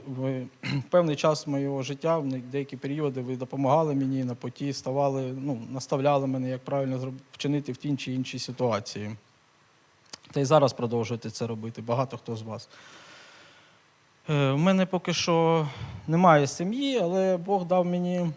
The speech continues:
дарував мені велику духовну сім'ю. Це всі ви. Я Богу дякую за кожного з вас.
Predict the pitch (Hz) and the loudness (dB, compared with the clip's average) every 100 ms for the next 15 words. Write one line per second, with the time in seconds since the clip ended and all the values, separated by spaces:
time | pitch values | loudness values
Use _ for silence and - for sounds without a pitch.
0 | - 156 160 170 160 156 147 160 160 151 | 0 2 4 4 4 2 2 0 0 -2
1 | 151 175 165 147 - 156 180 185 - 143 | -4 -2 0 -2 -4 -4 -4 -6 -4 -4
2 | 143 135 - 160 151 180 139 135 131 131 | -4 -6 -8 -8 -4 -2 0 0 0 -2
3 | 123 139 139 131 151 151 139 135 131 123 | -4 -4 -4 0 0 0 -4 -4 -4 -8
4 | 123 131 - 151 139 143 135 160 160 - | -6 -6 -4 -4 -2 -4 -2 0 0 -2